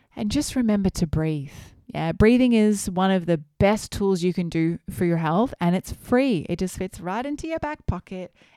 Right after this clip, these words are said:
Anywhere you go, you can take it with you. It doesn't cost you anything, and it's lightweight. The breath is all about communicating harmony and safety to your body. And when we have an imbalance in our endocrine system, we want to support the entire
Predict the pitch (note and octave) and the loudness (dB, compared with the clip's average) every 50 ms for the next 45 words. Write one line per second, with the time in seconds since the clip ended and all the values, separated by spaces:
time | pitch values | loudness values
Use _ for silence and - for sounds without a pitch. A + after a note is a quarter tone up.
0 | _ _ - G#3 G#3+ A#3+ C4 C#4+ C#4+ C#4+ C4 C4 A3+ - - F#3 F3+ F3+ F3+ F#3 | _ _ -6 -4 -2 -2 0 -2 -2 -4 -6 -8 -8 -6 -4 -4 -2 -2 -4 -4
1 | F3+ E3+ D#3+ - - E3 - - G#3 A3+ - - F#3 F#3 F3+ - - - E3 E3+ | -6 -8 -10 -12 -10 -8 -6 -6 -6 -6 -6 -6 -6 -4 -6 -6 -6 -6 -4 -4
2 | E3+ E3 - - _ _ _ _ - - - - _ _ - F3+ F3+ G3 F#3+ B3 | -4 -4 -6 -12 _ _ _ _ -20 -20 -20 -20 _ _ -8 -2 -2 0 0 -2
3 | A3+ - - A#3 A3+ - - - G3+ F#3 F3 F3 E3+ E3 - - E3 E3 D#3 - | -4 -4 -2 -2 -2 -2 -4 -6 -6 -4 -4 -4 -6 -6 -8 -8 -10 -10 -10 -14
4 | - _ _ _ _ _ _ _ _ _ _ _ _ _ _ - - E3+ E3+ E3+ | -20 _ _ _ _ _ _ _ _ _ _ _ _ _ _ -10 -6 -4 -4 -4
5 | E3 D#3+ - D#3 D#3 E3 F3+ - - - F3 F3 E3+ - _ _ _ _ _ _ | -4 -6 -6 -2 0 0 0 0 -2 -4 -6 -6 -6 -8 _ _ _ _ _ _
6 | _ _ _ _ _ _ _ _ _ _ - F3 E3 - G3 F#3+ F#3+ F#3+ - G3 | _ _ _ _ _ _ _ _ _ _ -10 -10 -4 -2 0 -2 0 -2 -4 -4
7 | F3+ F3 F3 E3+ E3+ - - - _ - F#3+ G3+ G3+ G3 F#3 - - - - F#3 | -4 -4 -4 -6 -8 -12 -14 -10 _ -2 0 2 2 2 0 0 -2 -6 -8 -6
8 | E3+ E3 F3 - F3 E3 D#3+ D#3+ E3 - - F3 F3 F3 F3 F3 E3 D#3+ D#3 D#3 | -4 -4 -4 -4 -4 -4 -4 -6 -6 -6 -4 -2 0 0 0 0 0 -2 -2 -4
9 | D#3 - - D#3 D#3+ D#3+ - - - - - - E3 D#3+ D3+ - D3+ D3+ D3+ D#3 | -4 -4 -4 -4 -4 -4 -6 -8 -8 -8 -6 -4 -4 -2 -2 -2 -2 -2 -2 -2
10 | D#3 - - D#3+ E3+ F#3+ G#3+ A#3 G#3+ G#3 G3 F#3 F3 E3+ E3+ - F3+ F3 F3 F3+ | -4 -6 -4 -2 0 2 2 2 2 0 0 -2 -4 -6 -4 -2 -2 -2 -2 -2
11 | - - - E3+ D#3 D3+ - G#3+ B3 C#4 C4 - A3 F3+ F3+ F3+ - - E3+ - | -4 -6 -8 -10 -8 -6 -4 -2 -2 -2 -2 -4 -4 -6 -6 -6 -8 -10 -8 -4
12 | - F#3 F3 E3 E3+ F3+ G3 F#3 F#3 A3 C#4 F#4 G4 - - F4 - - - A#3 | -4 -4 -2 -2 0 0 0 2 0 0 0 -2 -4 -4 -4 -4 -4 0 0 2
13 | A3 - - - E3 F3 F#3 F3+ F3+ F3 E3 - - - - - F3 E3 E3+ F#3 | 0 0 0 -2 0 0 0 0 -2 -4 -6 -8 -8 -8 -8 -8 -6 -4 -2 -2
14 | F#3+ | -4